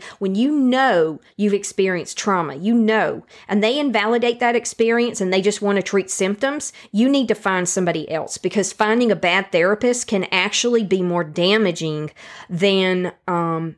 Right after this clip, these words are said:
not going to a therapist. So please shop around, and if somebody's not a good match, find somebody else.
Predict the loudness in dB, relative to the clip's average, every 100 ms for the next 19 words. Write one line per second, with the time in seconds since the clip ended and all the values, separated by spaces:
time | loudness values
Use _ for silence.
0 | _ -6 0 2 2 0 -2 -2 -6 -8
1 | -6 -8 -8 -12 -14 -14 -20 -14 0 0
2 | 0 -2 2 2 0 -6 -8 -4 0 0
3 | 2 2 2 2 0 -2 -4 -12 -20 -4
4 | 0 2 0 0 2 2 0 0 2 2
5 | 2 0 0 -2 -2 -2 -4 -8 -10 -20
6 | -20 -6 -2 2 2 2 -2 -6 -2 0
7 | 0 -2 -4 -8 -2 0 0 -8 -14 -14